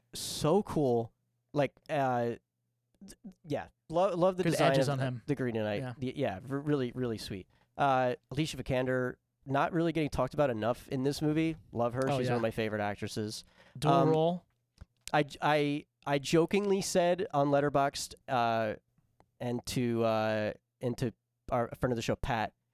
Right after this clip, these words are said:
Speaker 1: that this movie <laughs> is about Instagram. That was, like, my, my take on it. But I, what I, what I meant in a serious way is that, like, what I like about movies about, like,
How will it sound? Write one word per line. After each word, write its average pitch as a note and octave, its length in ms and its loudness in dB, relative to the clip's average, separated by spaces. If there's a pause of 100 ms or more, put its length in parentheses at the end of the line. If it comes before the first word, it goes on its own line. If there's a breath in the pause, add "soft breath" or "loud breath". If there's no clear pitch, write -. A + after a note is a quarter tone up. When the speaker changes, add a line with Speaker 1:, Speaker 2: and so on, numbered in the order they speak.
(180)
Speaker 1:
that C3 140 -2
this - 200 -2
movie C#3+ 280 2
<laughs> B2 100 0
is C#3 120 -4
about B2 260 0
Instagram. A#2 720 -4
That A2+ 140 -2
was, A#2 140 -4
like, A#2+ 160 -6
my, A2 260 0
my A2+ 140 -2
take A2+ 260 -4
on G#2+ 160 -2
it. G#2+ 120 -2
But F#3+ 200 4 (380 loud breath)
I, F3 180 2
what F3+ 220 4
I, E3+ 80 6
what G3 260 2
I F#3 80 4
meant E3 400 0
in D3 140 0
a B2 60 0
serious D3+ 580 -2
way A2+ 280 0
is B2+ 240 -6
that, B2 180 0
like, A#2 200 -2 (240)
what D#3+ 160 4
I D#3 60 4
like D3+ 280 2
about B2+ 360 2 (260)
movies C3+ 400 0
about, A#2+ 360 0
like, A2+ 180 -2